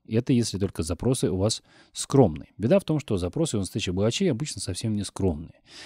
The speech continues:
Поэтому такого человека, который может прожить на проценты, не меняя свой образ жизни, я думаю, что правильно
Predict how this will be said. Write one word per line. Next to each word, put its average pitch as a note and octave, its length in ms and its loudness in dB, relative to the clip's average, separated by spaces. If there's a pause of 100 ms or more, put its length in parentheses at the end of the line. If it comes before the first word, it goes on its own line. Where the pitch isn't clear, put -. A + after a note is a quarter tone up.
(120)
Поэтому F3 300 6
такого G2+ 240 2
человека, G3 520 4 (140)
который F#2 320 0
может F2+ 240 -2
прожить F#2 300 -4
на F2 60 -6
проценты, F2 600 -2 (400)
не G2+ 80 2
меняя F2 320 2
свой G#2+ 160 -2
образ D3 160 4
жизни, F#3+ 280 2
я G#2 180 4
думаю, D3 160 2
что A2+ 100 0
правильно B2+ 580 2